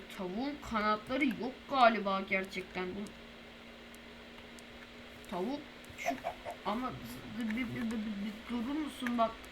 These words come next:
Durur musun? Bunun kanatları biraz,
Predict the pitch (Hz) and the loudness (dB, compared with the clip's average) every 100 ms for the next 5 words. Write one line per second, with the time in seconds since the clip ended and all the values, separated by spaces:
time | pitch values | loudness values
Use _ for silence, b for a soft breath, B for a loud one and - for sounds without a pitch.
0 | - - - - - - - - - - | -14 -14 -14 -14 -14 -14 -12 -14 -14 -14
1 | - - - - - - - - - - | -14 -14 -14 -14 -14 -14 -14 -14 -14 -14
2 | - - - - - - - - - - | -14 -14 -14 -14 -14 -14 -14 -2 -2 0
3 | - 202 220 254 254 247 240 240 - - | -2 -2 0 0 0 -2 -2 -2 -4 -12
4 | - - - - - - - - - - | -14 -14 -14 -14 -14 -14 -14 -14 -14 -14
5 | - - - - - - - - 214 226 | -14 -14 -14 -14 -14 -14 -14 -8 -2 0
6 | 233 - 226 214 220 - 233 240 226 226 | -2 -4 -2 -2 -2 -4 -4 -2 0 0